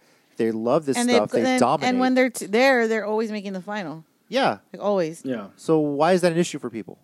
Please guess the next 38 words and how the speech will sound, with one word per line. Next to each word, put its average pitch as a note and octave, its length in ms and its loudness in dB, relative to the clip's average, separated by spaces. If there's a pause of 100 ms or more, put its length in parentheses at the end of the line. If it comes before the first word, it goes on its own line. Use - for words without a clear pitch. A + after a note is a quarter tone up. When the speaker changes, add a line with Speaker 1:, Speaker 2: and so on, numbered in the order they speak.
(140)
Speaker 1:
<laughs> - 80 -4 (240)
You F3+ 100 4
know? G#3+ 180 6 (520)
Um, E3 500 8
and E3 220 0 (200)
I, F3 360 4 (120)
I D#3+ 100 4
think A3+ 200 0
in G#3 60 0
this F#3 160 2
case, D#3 320 0
I C#3+ 60 2
wonder E3+ 280 4
if F3+ 120 -2
Fessy F3 280 2
had C#3 140 0
pushed C#3 320 0
to C#3 60 -12
not C3 420 -4
have C3 220 -4
her B2+ 120 -2
on A#2 140 -2
the G#2+ 60 -8
show. E3 460 2 (680)
Signs D3+ 320 0
a E3 40 -4
contract, C#3+ 520 0
he's B2 160 -8
there, B2+ 220 2
whatever, A2+ 360 0
okay, A2+ 260 -4
cool, A#2+ 180 -4
but G#2+ 160 -4
I B2+ 60 -2
don't C3 120 -2
want A#2+ 180 -2
her A2+ 140 -4
on. A#2+ 280 -4